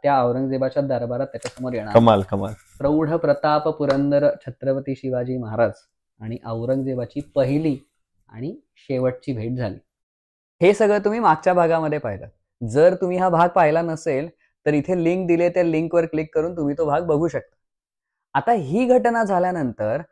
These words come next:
Speaker 1: औरंगजेबाने शिवाजी महाराजांना लगेच कैद केली असेल का?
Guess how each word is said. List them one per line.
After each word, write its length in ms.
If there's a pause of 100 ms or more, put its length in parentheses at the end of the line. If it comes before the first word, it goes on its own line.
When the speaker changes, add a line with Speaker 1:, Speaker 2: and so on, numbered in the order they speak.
(200)
Speaker 1:
औरंगजेबाने 960
शिवाजी 420
महाराजांना 540
लगेच 520
कैद 200
केली 300
असेल 240
का? 220